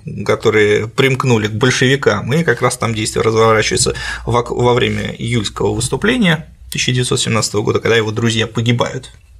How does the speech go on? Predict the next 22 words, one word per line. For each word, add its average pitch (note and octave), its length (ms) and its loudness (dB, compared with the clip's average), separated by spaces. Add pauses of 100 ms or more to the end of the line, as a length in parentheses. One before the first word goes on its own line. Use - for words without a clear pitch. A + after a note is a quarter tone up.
(140)
Вот. B1+ 300 -12 (500)
Довольно A#2+ 420 4
трагическая - 520 0
история, C4 300 2
но D3 100 2
вот, G#3+ 220 2
э, C#3 200 0 (320)
эта D#3 340 2
биография B2+ 760 2
Жана A#2 340 0
Садуля A#2+ 460 0
явно A2+ 280 0
прослеживается A#2+ 800 2
в A2 540 2
тра-, - 240 0 (280)
в - 180 -12
трактовке, A#2+ 680 -2 (560)
э, A2+ 540 2
«Приключений A#2 500 0
Индианы A2+ 300 2
Джонса» - 380 -2
здесь. - 260 -12